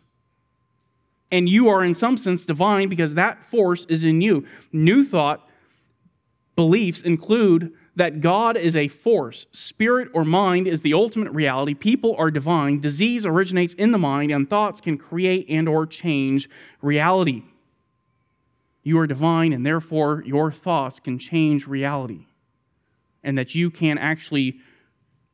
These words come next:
alter your existence merely by thinking about it. Quimby would take these teachings and pass them on to his students. Some of them were his patients,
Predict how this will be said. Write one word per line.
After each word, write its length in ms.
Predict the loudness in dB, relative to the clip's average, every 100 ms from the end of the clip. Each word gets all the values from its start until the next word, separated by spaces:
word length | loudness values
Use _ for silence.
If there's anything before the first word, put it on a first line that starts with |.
| _ _ _ _ _ _ _ -2
alter 540 | 0 0 -2 -6 -6 -16 _ _ -4
your 300 | 0 2 0
existence 640 | -4 -2 -2 -4 -10 -12 _ -2
merely 380 | 0 2 0
by 160 | 0 -4
thinking 400 | -4 -4 -4 -6
about 220 | -6 -10
it. 100 | -12 _
Quimby 340 | 0 2 2
would 240 | 2 -2 0
take 300 | -2 -2 0
these 220 | -2 -2
teachings 420 | -6 -2 -2 -2
and 140 | -4 -4
pass 260 | -4 -4
them 160 | -2 0
on 160 | 0 -2
to 100 | -6
his 160 | -6
students. 560 | -4 -2 -2 -4 -10 -20 _ _ _ _ _ -8
Some 260 | 0 2
of 120 | 2
them 180 | 2 2
were 160 | 2 -2
his 140 | -4
patients, 760 | -2 -2 -2 -8 -12 -18 -18